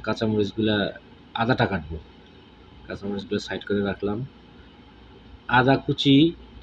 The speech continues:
অনেকে তো ধরেন এখানে তো প্রবাস না, বুঝেন না, একজন প্রবাসী ব্লেন্ডার প্রথমে এসে মাত্র অল্প কয়েকদিন হয়, আমার চাকরি হয়েছে মাত্র দেড় মাস চলতেছে, তে আমি ব্লেন্ডার কই পাবো? ব্লেন্ডার নাই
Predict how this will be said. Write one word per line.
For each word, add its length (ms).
অনেকে 300
তো 100
ধরেন 220
এখানে 200
তো 60
প্রবাস 300
না, 80
বুঝেন 280
না, 80
একজন 220
প্রবাসী 420
ব্লেন্ডার 440
প্রথমে 340
এসে 160
মাত্র 200
অল্প 120
কয়েকদিন 320
হয়, 180
আমার 180
চাকরি 220
হয়েছে 240
মাত্র 160
দেড় 180
মাস 200
চলতেছে, 360
তে 140
আমি 160
ব্লেন্ডার 380
কই 180
পাবো? 180
ব্লেন্ডার 380
নাই 140